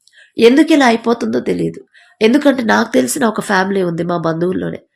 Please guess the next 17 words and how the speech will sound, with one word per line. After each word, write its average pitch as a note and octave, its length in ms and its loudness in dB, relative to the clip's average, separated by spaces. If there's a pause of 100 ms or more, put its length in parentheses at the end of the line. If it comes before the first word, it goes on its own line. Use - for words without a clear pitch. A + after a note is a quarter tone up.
(560)
ఎంతో D#4+ 420 4
సంపాదించారు A3+ 800 0
ఒకప్పుడు, - 640 -6 (140)
కానీ F#3+ 240 -4
ఇప్పుడు G3+ 280 -4 (180)
ఏమీ B3+ 380 4
లేదు, G#3 360 0
మొత్తం - 400 -2
పోగొట్టుకున్నారు. G3 680 0 (440)
ఎంత A#3+ 440 0
సంపాదించారు, G3 1000 -4 (800)
ఒక్క - 240 -2
రూపాయి C4 500 6
కూడా C#4+ 160 4
మిగలకుండా A3+ 600 -2
మొత్తం A3+ 560 -4
పోయింది. G3+ 380 -4